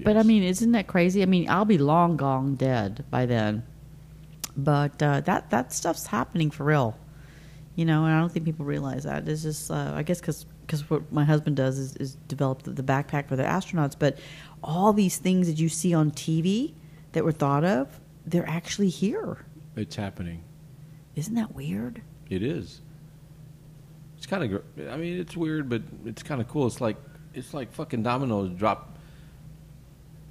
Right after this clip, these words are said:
Speaker 2: delivering pizza on their little robotic cars.
Speaker 1: I have water in my drink.
Speaker 2: You know?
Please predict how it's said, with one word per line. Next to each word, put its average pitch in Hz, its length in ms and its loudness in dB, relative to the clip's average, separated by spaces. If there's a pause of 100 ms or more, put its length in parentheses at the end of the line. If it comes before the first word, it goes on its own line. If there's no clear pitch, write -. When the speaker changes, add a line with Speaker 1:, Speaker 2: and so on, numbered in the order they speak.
Speaker 2:
delivering 120 520 4
pizza 120 360 0
on 101 100 2
their 95 180 2
little 110 220 4
robotic 95 600 0
cars. 71 560 -6 (360)
Speaker 1:
I - 40 -16
have - 160 -12
water 135 320 -10
in 135 120 -8
my 131 120 -8 (240)
drink. - 360 -16 (420)
Speaker 2:
You 98 100 -2
know? 92 260 -6